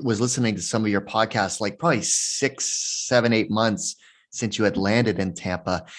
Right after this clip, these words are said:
and to see, you know, hear the vision, but to hear how it's actually taken shape and it's thriving now. So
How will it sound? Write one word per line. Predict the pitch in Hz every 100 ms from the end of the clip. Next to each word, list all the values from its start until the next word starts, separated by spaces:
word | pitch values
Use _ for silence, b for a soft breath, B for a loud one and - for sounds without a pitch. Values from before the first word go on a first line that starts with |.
| B B
and | 117 107
to |
see, | 107 - 180 147 117 104 B B _ _ -
you |
know, | 123
hear | - 190
the | 147
vision, | 101 165 180 110 92 85
but | - 120 -
to | 117
hear | 110 202 147
how | 120
it's | 110 -
actually | 139 - 127 -
taken | - 151 117
shape | - 170 170 170
and | 98 95 92 -
it's | 104 -
thriving | - 151 185 147 107
now. | 98 95
So | - 113 104